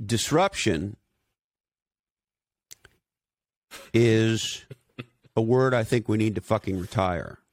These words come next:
We've had plenty of disruption, thank you very much. Um, and there's a very big difference between disruption and creation. Les Paul, one of my heroes, is a legendary category designer, and I have his guitars hanging behind me.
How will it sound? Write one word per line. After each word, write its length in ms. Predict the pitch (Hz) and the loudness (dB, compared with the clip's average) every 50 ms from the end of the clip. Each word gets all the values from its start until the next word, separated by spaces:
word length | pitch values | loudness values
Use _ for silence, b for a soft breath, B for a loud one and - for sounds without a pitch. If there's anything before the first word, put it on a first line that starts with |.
| _ _ _ - | _ _ _ -2
We've 140 | 123 120 110 | 0 2 4
had 280 | 131 127 123 107 - | 4 2 0 0 -2
plenty 340 | - - 127 127 120 113 113 | 0 0 2 2 2 2 2
of 120 | 107 90 | 0 -2
disruption, 580 | 85 92 87 - - 98 90 87 - - - - | -4 -6 -6 -2 0 0 0 0 -2 -6 -8 -6
thank 260 | - 90 85 78 - | -4 -4 -4 -4 -4
you 80 | - - | -6 -6
very 240 | 67 71 65 53 58 | -4 -4 -6 -4 -6
much. 460 | 58 - - - - - - - _ _ _ _ _ _ _ _ _ _ _ _ _ _ _ _ _ - B B B B B B B B B B B B B B B B B B _ _ _ | -8 -8 -10 -14 -18 -20 -20 -20 _ _ _ _ _ _ _ _ _ _ _ _ _ _ _ _ _ -20 B B B B B B B B B B B B B B B B B B _ _ _
Um, 320 | - 107 104 98 95 90 - - | 0 0 2 2 0 -2 -2 -2
and 120 | 110 110 107 | 0 2 4
there's 200 | 110 110 107 110 | 4 2 2 0
a 60 | 104 | -2
very 440 | 95 90 104 110 113 135 147 156 160 | 0 0 2 2 2 2 2 2 0
big 540 | 143 104 85 117 117 120 120 117 101 87 | 0 0 0 2 2 2 2 -2 -4 -2
difference 720 | - 110 113 - - - - - - - - - - - - - _ _ _ _ _ _ _ _ - | 0 0 0 0 -2 -6 -6 -6 -6 -8 -10 -12 -12 -12 -14 -18 _ _ _ _ _ _ _ _ -8
between 360 | 98 - - 107 101 98 95 | -8 -4 0 0 0 0 0
disruption 960 | 87 95 92 - - - 113 123 131 - - - - 80 65 60 57 - - _ _ _ _ _ _ _ _ - | -2 -4 -6 -4 -2 0 0 0 0 -2 -6 -6 -4 -4 -4 -4 -6 -10 -14 _ _ _ _ _ _ _ _ -4
and 220 | - 101 95 82 | -2 -2 -2 -2
creation. 800 | - - 95 90 85 87 92 101 98 - - - - - - - _ _ _ _ _ _ _ _ _ _ _ _ _ b b b b b b b b - | -2 0 0 2 2 2 2 2 0 -2 -4 -6 -8 -10 -12 -16 _ _ _ _ _ _ _ _ _ _ _ _ _ b b b b b b b b -6
Les 360 | - 95 104 120 135 139 - | 0 2 2 2 2 0 -2
Paul, 480 | - - - 143 143 139 120 82 73 87 | -2 0 0 2 2 2 2 2 2 2
one 160 | 92 92 95 | 2 2 2
of 100 | 92 85 | 0 0
my 240 | 82 95 110 117 117 | 0 0 2 2 2
heroes, 560 | 113 107 117 120 110 87 52 50 - - - | 2 2 2 2 2 0 -2 -2 -4 -6 -6
is 140 | - 107 98 | -4 -2 -2
a 60 | 90 | 0
legendary 580 | 92 98 110 120 131 135 127 113 104 92 90 92 | 0 0 0 0 2 2 2 2 2 2 0 0
category 560 | - - 117 120 117 123 113 95 95 92 85 | 0 0 0 2 0 0 0 2 2 2 2
designer, 480 | 69 - 95 107 - 67 64 67 71 | 0 -2 -2 -2 -2 -2 -2 -2 0
and 100 | 82 98 | 0 0
I 60 | 104 107 | 2 2
have 160 | 107 104 98 | 2 2 0
his 100 | 104 98 | -2 -2
guitars 560 | - 104 - - 120 117 120 120 110 101 92 | -4 -6 -2 0 0 2 2 0 0 -2 0
hanging 340 | 101 92 92 92 95 95 90 | 0 0 0 0 0 0 0
behind 460 | 95 98 113 113 113 117 117 113 95 | 0 2 2 2 2 2 2 2 2
me. 140 | 67 50 | 0 -2